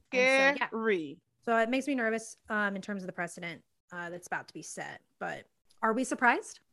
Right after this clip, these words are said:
Speaker 2: No, not even a little bit.
Speaker 1: Not in the least. Um, I don't have a transition to get into Trump, and so I wrote us a poem. Do you wanna hear it?
Speaker 2: No,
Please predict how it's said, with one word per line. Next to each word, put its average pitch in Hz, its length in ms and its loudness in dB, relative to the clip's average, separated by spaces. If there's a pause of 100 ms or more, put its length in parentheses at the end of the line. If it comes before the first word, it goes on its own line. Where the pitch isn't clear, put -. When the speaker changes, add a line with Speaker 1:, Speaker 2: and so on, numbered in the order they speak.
(100)
Speaker 2:
No, 233 320 0 (400)
not 233 300 0
even 220 260 -4
a 202 80 -2
little 190 260 -2
bit. 165 220 -6 (260)
Speaker 1:
Not 180 200 -8
in 190 60 -10
the 202 100 -8
least. 196 340 -10 (300)
Um, 202 420 4 (260)
I 254 120 10
don't 226 180 8
have 208 220 4
a - 20 -6
transition 180 720 -6 (120)
to 196 100 -4
get 180 160 0
into 175 240 -10
Trump, 170 340 -4
and 175 220 -12
so 170 180 -4
I 165 80 -2
wrote 170 220 -4
us 165 120 -10
a 170 60 -12
poem. 170 420 -8
Do 180 100 -10
you 170 60 -6
wanna 165 140 -6
hear 165 200 -6
it? 180 140 -8 (240)
Speaker 2:
No, 214 460 2